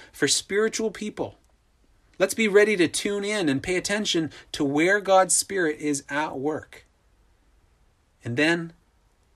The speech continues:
let's be prepared to talk about him, right? To talk about the Lord with those people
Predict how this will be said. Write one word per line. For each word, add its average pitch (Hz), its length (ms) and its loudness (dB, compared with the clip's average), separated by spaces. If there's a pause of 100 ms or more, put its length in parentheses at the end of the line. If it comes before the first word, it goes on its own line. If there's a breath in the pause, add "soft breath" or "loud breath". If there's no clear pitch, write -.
(120)
let's 151 140 -8
be 180 160 -6
prepared 135 440 -4
to 110 80 -8
talk - 560 -8 (440)
about 123 340 -2
him, 101 300 -8 (720)
right? 143 160 -10
To - 100 -14
talk 143 300 -2
about 147 240 0
the 147 60 -2
Lord 113 260 -2
with 131 220 -2
those 135 180 0
people 110 420 -10